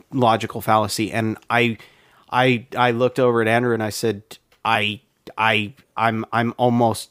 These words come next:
to the point." I mean, it was bad enough that it really irritated me, and I was really enjoying the show up until this episode, and so now I'm stuck in this, this position of,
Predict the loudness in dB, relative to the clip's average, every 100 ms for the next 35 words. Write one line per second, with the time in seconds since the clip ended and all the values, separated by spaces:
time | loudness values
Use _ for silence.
0 | _ -2 -2 0 0 0 0 0 0 0
1 | 0 2 -2 0 2 2 0 0 0 0
2 | 0 -8 -6 2 2 2 -2 -6 0 2
3 | 2 2 2 2 0 -2 -4 -10 _ _
4 | _ _ _ _ _ _ -2 2 2 4
5 | 2 4 2 -2 2 2 2 0 2 0
6 | 0 -2 -2 0 2 0 -4 -4 0 -2
7 | 0 0 0 0 -2 0 -4 -2 0 0
8 | -2 -14 -20 -20 _ _ 0 2 4 2
9 | 0 0 0 0 0 -2 -4 -4 -4 -4
10 | -2 2 2 0 0 2 0 -2